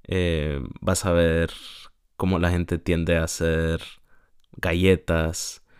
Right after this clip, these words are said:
o hornear pies, ver películas, fogata. Y ahí puedes ver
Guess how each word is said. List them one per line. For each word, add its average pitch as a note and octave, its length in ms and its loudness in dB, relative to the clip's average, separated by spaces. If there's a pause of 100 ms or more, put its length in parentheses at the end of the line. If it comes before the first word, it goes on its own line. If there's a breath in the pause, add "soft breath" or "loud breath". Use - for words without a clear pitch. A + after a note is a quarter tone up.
(440 soft breath)
o D#2+ 540 0
hornear F2 640 2
pies, E2+ 800 -4 (240)
ver F#2 200 0
películas, E2 720 0
fogata. E2+ 760 0 (680 soft breath)
Y G#2+ 140 2
ahí G#2 100 8
puedes G#2 340 6
ver G2+ 240 6